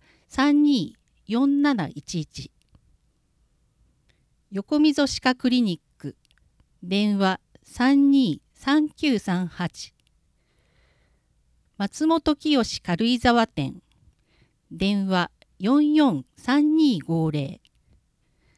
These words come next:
二十三日月曜祝日、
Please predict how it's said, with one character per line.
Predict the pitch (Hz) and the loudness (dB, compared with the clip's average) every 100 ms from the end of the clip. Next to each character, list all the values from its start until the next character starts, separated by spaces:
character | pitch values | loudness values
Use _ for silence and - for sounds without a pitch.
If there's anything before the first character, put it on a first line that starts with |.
| _ _ _ _ _ - | _ _ _ _ _ -2
二 | 330 | -2
十 | 311 240 180 | 0 -2 -2
三 | - 233 208 | 0 0 0
日 | 156 143 - | -4 -8 -12
月 | 135 143 - 220 | -10 -12 -6 -2
曜 | 214 147 - | 0 -2 -8
祝 | - 180 - 190 | -18 -12 -8 -6
日、 | 170 - 165 160 | -8 -8 -8 -8